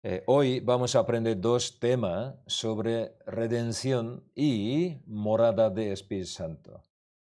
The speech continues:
porque eso es un conocimiento muy importante para llevar la vida cristiana,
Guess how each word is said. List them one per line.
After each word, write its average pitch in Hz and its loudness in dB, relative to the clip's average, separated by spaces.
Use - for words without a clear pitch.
porque 101 -4
eso 120 0
es 120 4
un 120 0
conocimiento 117 -2
muy 117 -2
importante 101 -2
para 110 4
llevar 107 2
la 107 2
vida 98 -2
cristiana, 92 -6